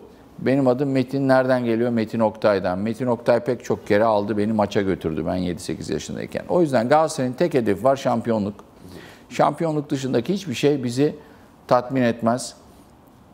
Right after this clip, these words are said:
Bunun için de biz sahada,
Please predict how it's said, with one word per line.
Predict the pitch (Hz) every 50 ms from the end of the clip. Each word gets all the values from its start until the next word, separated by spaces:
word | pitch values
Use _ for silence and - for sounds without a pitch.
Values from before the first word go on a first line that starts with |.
| - - - - - - - - - -
Bunun | 90 95 113 143 151 139
için | 120 - - 110 110 110
de | 113 120 131 120 110
biz | 123 123
sahada, | 120 - - - - 135 127 123 113 104 107 107 107 107 107 -